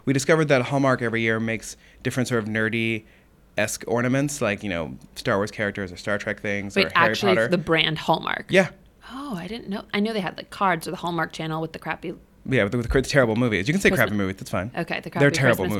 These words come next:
Speaker 1: movies,
Speaker 2: movies. I
Speaker 1: yes.
Speaker 2: love them. Oh my God. But anyway, continue.
Speaker 1: I bet they're fun to watch. I'm so,
Speaker 2: They're
Speaker 1: I,
Speaker 2: so
Speaker 1: it's not
Speaker 2: terrible.
Speaker 1: good.
Speaker 2: <laughs> Guilty
Speaker 1: Like,
Speaker 2: pleasure.
Speaker 1: like last year, they had a Harry Potter fighting Voldemort one that, like, lights up and, and
Speaker 2: The
Speaker 1: the pa-
Speaker 2: ornament was?
Speaker 1: Yeah.
Speaker 2: Wow.
Speaker 1: They've had a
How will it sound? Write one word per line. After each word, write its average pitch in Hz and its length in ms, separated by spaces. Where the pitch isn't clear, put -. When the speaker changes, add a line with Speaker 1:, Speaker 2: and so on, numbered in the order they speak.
Speaker 1:
movies, 98 100
Speaker 2:
movies. - 60
I - 80
Speaker 1:
yes. 165 80
Speaker 2:
love 170 240
them. - 280
Oh 180 120
my 170 160
God. 170 420
But 175 180
anyway, 180 420
continue. - 580
Speaker 1:
I 147 100
bet 175 140
they're 170 100
fun 180 200
to 123 80
watch. 123 300
I'm 101 120
so, - 160
Speaker 2:
They're - 100
Speaker 1:
I, 104 40
Speaker 2:
so 208 100
Speaker 1:
it's - 280
not - 220
Speaker 2:
terrible. 110 220
Speaker 1:
good. 247 80
Speaker 2:
<laughs> - 120
Guilty 214 280
Speaker 1:
Like, 208 60
Speaker 2:
pleasure. 170 460
Speaker 1:
like 143 140
last 127 200
year, 131 200
they 123 100
had 117 180
a 104 220
Harry 117 220
Potter 110 320
fighting 110 300
Voldemort 107 380
one 120 180
that, 110 80
like, 101 120
lights 104 240
up 117 360
and, 95 320
and 226 100
Speaker 2:
The 202 60
Speaker 1:
the 196 80
pa- - 80
Speaker 2:
ornament 185 420
was? - 120
Speaker 1:
Yeah. 175 260
Speaker 2:
Wow. 185 720
Speaker 1:
They've 120 140
had 113 160
a 104 240